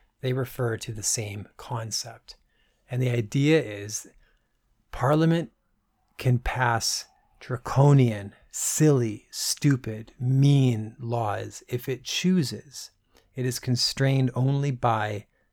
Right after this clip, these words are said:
the Constitution, and absent a constitutional reason to not give effect to this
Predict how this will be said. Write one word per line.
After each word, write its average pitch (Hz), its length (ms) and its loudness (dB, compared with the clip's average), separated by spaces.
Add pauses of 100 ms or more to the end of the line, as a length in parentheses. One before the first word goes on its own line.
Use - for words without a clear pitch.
(120)
the 123 100 -12
Constitution, 117 1120 -2 (540)
and 123 240 -12
absent 127 640 -2 (380)
a 123 60 -14
constitutional 156 1160 -4
reason 123 580 -2 (300)
to 143 160 0
not 127 300 2
give 123 160 -2
effect - 720 -8 (1400)
to 117 520 0
this 120 400 -4